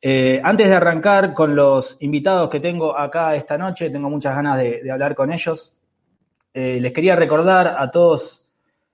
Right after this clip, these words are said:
los seguidores que ya vienen viendo mi contenido tanto en Instagram como en YouTube o mismo en Spotify, como bueno,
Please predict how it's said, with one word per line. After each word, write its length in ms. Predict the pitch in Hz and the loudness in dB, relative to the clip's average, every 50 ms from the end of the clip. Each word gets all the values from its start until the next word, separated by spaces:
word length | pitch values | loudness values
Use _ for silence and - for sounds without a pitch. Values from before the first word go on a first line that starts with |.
| _ _ _ _ - | _ _ _ _ -6
los 200 | 135 135 135 131 | -4 -2 -2 -2
seguidores 460 | - 151 151 151 165 196 196 185 160 | -2 -2 0 2 2 2 2 2 0
que 80 | - 147 | 0 -2
ya 160 | - 180 175 | -2 -2 0
vienen 520 | 175 175 175 175 165 151 147 143 139 135 | 0 0 -2 -2 -4 -4 -4 -4 -2 0
viendo 240 | 135 151 165 170 165 | 0 0 0 0 -2
mi 120 | 147 143 131 | -2 -2 -2
contenido 500 | 139 135 131 139 143 143 165 170 160 131 | -2 -2 -2 -4 -4 -4 -4 -4 -2 0
tanto 280 | 156 151 151 143 139 | 0 0 2 2 0
en 80 | 135 151 | 0 0
Instagram 580 | 170 180 170 170 - 156 143 143 139 135 131 | -2 -4 -4 -2 -2 0 0 0 -2 -4 -6
como 480 | 123 - 123 123 120 120 120 120 117 120 | -6 -6 -8 -8 -8 -8 -8 -8 -8 -8
en 140 | 120 117 120 | -8 -8 -8
YouTube 520 | 120 120 117 120 156 160 165 165 160 139 | -8 -8 -8 -6 -4 -2 -2 0 0 0
o 240 | 123 120 117 113 110 | -2 -2 -2 -4 -6
mismo 460 | 120 135 135 135 131 123 123 123 - - | -6 -6 -6 -4 -6 -6 -6 -8 -10 -12
en 160 | 120 113 120 | -12 -12 -12
Spotify, 680 | 117 - _ - 180 180 175 156 135 - 165 170 170 170 - - _ _ _ _ _ _ _ _ | -12 -6 _ 0 0 0 0 -2 0 2 2 2 0 -2 -8 -18 _ _ _ _ _ _ _ _
como 220 | - 139 139 147 | -6 0 2 2
bueno, 400 | 165 165 147 131 113 - - - | 2 2 2 0 -2 -6 -12 -20